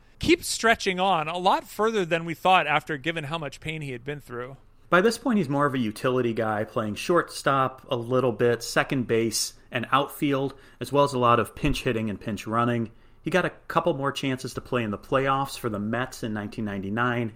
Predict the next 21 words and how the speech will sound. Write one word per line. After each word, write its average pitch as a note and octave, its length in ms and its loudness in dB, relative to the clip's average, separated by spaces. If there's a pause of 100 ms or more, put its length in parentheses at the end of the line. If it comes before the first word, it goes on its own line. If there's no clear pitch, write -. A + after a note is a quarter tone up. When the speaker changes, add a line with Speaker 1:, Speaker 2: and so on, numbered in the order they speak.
Speaker 2:
and G#2+ 100 -8
then F#2 100 -6
the F#2+ 60 -6
Cardinals A2 640 2
in G2+ 160 -8
two - 180 -12
thousand. A#2+ 560 -2 (460)
And C3 80 -8
finally, F3+ 520 2
prior C3+ 300 2
to C#3+ 140 -4
the B2+ 100 0
two B2+ 160 -4
thousand A2 340 -2
one C#3 200 -2
season, G#2+ 440 -4 (220)
he C3 140 -6
signs C#3+ 340 -4
for A#2 520 -2
the A#2+ 80 -4
Giants D3 600 -4